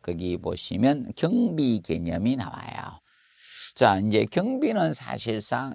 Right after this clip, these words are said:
이거죠. 여러분들 뭐 전력비도 있을 것이고, 맞죠? 예, 그리고 기계를 사용한 기계 경비도 내야 되고, 특허를 쓰면 특허료도 내야 돼요. 그리고 사고를 대비해서 뭐다?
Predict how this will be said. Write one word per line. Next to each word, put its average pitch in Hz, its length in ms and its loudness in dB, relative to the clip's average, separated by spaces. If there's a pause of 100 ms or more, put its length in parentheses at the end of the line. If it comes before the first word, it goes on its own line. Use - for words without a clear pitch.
이거죠. 98 480 -8 (120)
여러분들 120 500 0
뭐 107 260 0
전력비도 135 1160 -2
있을 - 520 -8
것이고, - 1120 -8
맞죠? - 440 -6 (220)
예, 78 80 -10 (100)
그리고 104 400 -2 (180)
기계를 143 500 0
사용한 98 380 -4
기계 123 380 0
경비도 104 540 -4
내야 82 260 -10
되고, - 360 -10 (460)
특허를 135 400 2
쓰면 104 340 0
특허료도 - 680 -6
내야 - 300 -10
돼요. - 260 -14 (320)
그리고 113 280 6 (180)
사고를 151 800 0
대비해서 92 760 -6
뭐다? - 480 -2